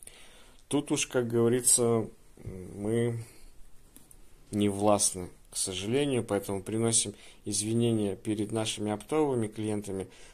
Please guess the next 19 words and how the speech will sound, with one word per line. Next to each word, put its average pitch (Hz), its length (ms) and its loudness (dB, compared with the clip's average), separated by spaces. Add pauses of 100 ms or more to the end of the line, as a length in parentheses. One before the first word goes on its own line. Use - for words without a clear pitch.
кто 107 240 0
уже 104 460 2
сделал 98 440 0
заказ 101 560 -2 (300)
именно 101 400 0
на 98 380 0
эту 95 180 -4
модель, 95 380 0
на 98 100 0
этой 98 240 -2
подошве. 104 600 -2 (600)
Ну, 104 340 0 (560)
к - 60 -12
сожалению, 98 600 -2
мы 95 320 -2 (480)
тут - 440 -6
просто 92 560 0 (420)
не 98 220 -2
властны 95 640 0